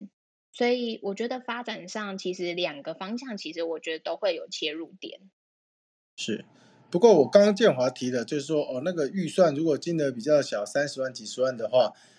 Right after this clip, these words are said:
Speaker 2: 可能会以软装为主。我倒觉得说，如果他花，他只有三十万要装修，他设计费都不愿意出了，他会出软装费的钱吗？这个我是有问号了，老实讲。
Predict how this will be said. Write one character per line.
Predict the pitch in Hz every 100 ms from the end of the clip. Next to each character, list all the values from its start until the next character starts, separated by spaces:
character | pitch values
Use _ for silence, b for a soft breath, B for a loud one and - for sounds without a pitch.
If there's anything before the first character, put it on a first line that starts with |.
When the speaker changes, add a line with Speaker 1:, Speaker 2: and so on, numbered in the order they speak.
| b
Speaker 2:
可 | - 127
能 | 127
会 | 160 139
以 |
软 | 117 104
装 | 104 131
为 | 117
主。 | 110 107 -
我 | 139 135
倒 | 220 190 165
觉 | 143
得 | 156 156
说， | 170 165 170 _ _ _
如 | - 214
果 | 240 147
他 | 117 165 160
花， | 185 -
他 | 202
只 | 196
有 | 151
三 | - 170
十 | 160 151
万 | 147
要 | 147
装 | 151 143
修， | 135 139 143 b b b _ _ _ -
他 | - 240
设 | 240 254
计 | 196 196
费 | 190 185
都 | 170
不 | 156
愿 | 160
意 | 151
出 | - 156
了， | 143
他 | 139 175
会 | 175 185
出 | 139 - 151
软 | 135 95
装 | 113 123
费 | 123 123
的 | 104
钱 | - - 92
吗？ | 98
这 | -
个 | 160
我 | 123 107
是 | 139
有 | 113
问 | 113 120
号 | 113 117
了， | 95 -
老 | 98
实 | 101 107
讲。 | 98